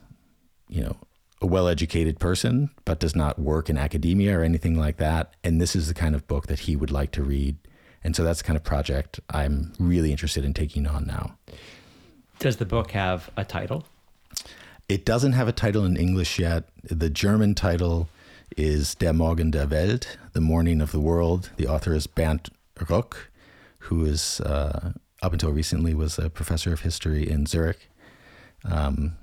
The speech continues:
Speaker 1: he's German. He's now retired. You could say this is his magnum opus, the book he's been writing for twenty years.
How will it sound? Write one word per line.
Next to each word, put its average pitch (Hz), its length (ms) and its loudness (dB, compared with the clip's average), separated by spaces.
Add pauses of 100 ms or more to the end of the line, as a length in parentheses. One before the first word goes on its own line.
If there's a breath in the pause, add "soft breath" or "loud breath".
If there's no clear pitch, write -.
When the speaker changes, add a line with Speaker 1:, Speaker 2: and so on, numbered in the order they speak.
Speaker 1:
he's 82 180 -2
German. 78 480 2 (720 loud breath)
He's 80 220 -2
now 80 160 2
retired. 69 520 -2 (460)
You 101 160 2
could 90 120 0
say 69 120 0
this 73 200 -2
is 76 120 -2
his 71 180 -2
magnum 67 380 -2
opus, - 400 -6
the - 100 -4
book 73 220 -2
he's 73 180 -2
been 71 180 0
writing 67 360 0
for - 160 -4
twenty 69 300 -2
years. 65 580 -4